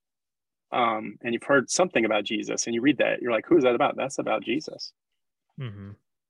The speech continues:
Speaker 1: So.
Speaker 2: Uh, maybe we should, um,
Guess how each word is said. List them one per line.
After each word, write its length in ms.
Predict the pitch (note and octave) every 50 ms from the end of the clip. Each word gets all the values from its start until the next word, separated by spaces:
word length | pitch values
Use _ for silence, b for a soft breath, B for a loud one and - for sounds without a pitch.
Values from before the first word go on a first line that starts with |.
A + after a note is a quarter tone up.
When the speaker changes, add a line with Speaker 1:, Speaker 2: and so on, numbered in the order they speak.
| _ _ _ _ _
Speaker 1:
So. 200 | - A#2+ G#2 - - _ _ _ _ _ _ _ _ _ _ _ _ b b b b b _ _ - -
Speaker 2:
Uh, 220 | A#2 A2 G#2 F#2+ - _ _ _ _ _ _ _ _ _ _ b b b b b b _
maybe 280 | - C3+ C#3+ D3+ D3+ C#3
we 120 | B2+ B2+ B2
should, 280 | - - B2 A2 G2
um, 380 | G#2 G2+ F#2+ F#2 F#2 F#2 F2+ F2+